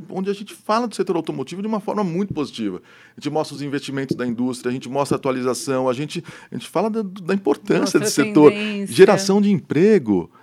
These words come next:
Speaker 1: né? Importância no, no pib industrial do Brasil. É, é tão relevante. Então, a gente tem grande paixão por isso, porque muitas vezes entra, a gente, a gente entra em discussões que são discussões distorcidas.
Speaker 2: É, e eu acho que a, a sensação também, até vendo o estudo,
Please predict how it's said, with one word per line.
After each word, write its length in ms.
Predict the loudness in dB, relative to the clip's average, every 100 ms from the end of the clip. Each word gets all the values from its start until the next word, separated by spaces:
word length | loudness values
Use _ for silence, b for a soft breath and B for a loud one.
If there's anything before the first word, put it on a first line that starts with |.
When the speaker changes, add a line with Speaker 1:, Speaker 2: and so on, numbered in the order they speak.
| _
Speaker 1:
né? 140 | -2
Importância 540 | 0 -2 -2 -2 -2 -2
no, 120 | -2
no 120 | -4
pib 500 | -6 -6 -2 -2 -2
industrial 540 | -2 -2 0 2 4
do 80 | 2
Brasil. 500 | 0 -2 -2 -4 -4 B B B
É, 520 | -8 -2 0 0 -2 -6
é 40 |
tão 280 | -4 -2 0
relevante. 840 | 0 0 0 -2 0 -2 -4 -8
Então, 280 | -6 -4 -4 B -6
a 80 | -4
gente 120 | -4
tem 120 | -4
grande 180 | -4 0
paixão 480 | 0 2 2 0 2
por 160 | 0
isso, 240 | 0 -2 -6
porque 300 | -4 -4 -4 B -6
muitas 260 | 0 2 2
vezes 240 | 2 0
entra, 200 | -4 -8
a 80 | -8
gente, 160 | -8 -8
a 60 |
gente 260 | -10 -8 -6
entra 220 | -6 -6
em 60 | -10
discussões 500 | -10 -10 -6 -6 -6
que 100 | -8
são 180 | -6 -6
discussões 520 | -8 -10 -6 -4 -6
distorcidas. 680 | -4 -4 -4 -4 -8 -12 -10
Speaker 2:
É, 480 | -8 -8 -10 -12 -16 -8
e 100 | -4
eu 160 | 0
acho 220 | 0 -2 -4
que 80 |
a, 200 | -4 -4
a 120 | -8 -6
sensação 640 | -6 -6 -8 -4 -4 -2
também, 380 | -4 -4 -4 -4
até 580 | -4 -2 -2 -2 -4 -8
vendo 400 | -8 -6 -4 -4
o 40 |
estudo, 680 | -6 -10 -8 -6 -6 -8